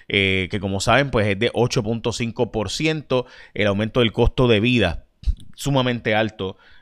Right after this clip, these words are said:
eh, en comparación con lo normal. En Puerto Rico, pues, la canasta básica no se revisa desde el dos mil seis, así que obviamente, eh, deberíamos estar trimestralmente revisándola, por lo menos semestralmente, cada seis meses, un año.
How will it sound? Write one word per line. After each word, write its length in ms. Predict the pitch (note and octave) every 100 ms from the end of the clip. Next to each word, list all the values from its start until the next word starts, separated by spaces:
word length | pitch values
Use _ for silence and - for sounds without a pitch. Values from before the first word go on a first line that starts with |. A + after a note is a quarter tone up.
| -
eh, 240 | G2 G2
en 80 | F#2+
comparación 520 | A2+ G#2+ G2+ F#2 G#2
con 140 | G2 A#2+
lo 80 | A#2+
normal. 340 | C3 A#2+ A#2+
En 80 | G#2+
Puerto 280 | A2+ G2+ G#2+
Rico, 220 | D3 D3+
pues, 140 | A#2+
la 100 | G#2+
canasta 380 | G2 G2 G2+ C3
básica 460 | A#2+ - B2 C3+ A2
no 180 | G#2
se 140 | - A#2+
revisa 440 | C3+ D3 C3+ D3
desde 160 | B2+ G#2+
el 80 | G2
dos 140 | G2+
mil 180 | A2+ A#2+
seis, 280 | - F#3 D#3
así 180 | A#2
que 100 | G#2+
obviamente, 600 | G2+ A2 A2+ B2+ - A2 - - - -
eh, 140 | - F#2
deberíamos 580 | G2 F#2+ G#2 C3 A2 F2
estar 280 | - G#2 -
trimestralmente 720 | A2 F#2 - G#2 G#2+ G#2+ A2
revisándola, 600 | A2+ B2 B2+ A2+ A#2+ A2
por 140 | F#2
lo 60 | F2+
menos 180 | G#2+ -
semestralmente, 760 | G#2+ F2 - A2+ A#2 G#2 C3
cada 220 | A2 G2+
seis 180 | F#2 G#2+
meses, 280 | G#2 G2+ A2+
un 140 | B2+
año. 300 | C3 B2+ C#3+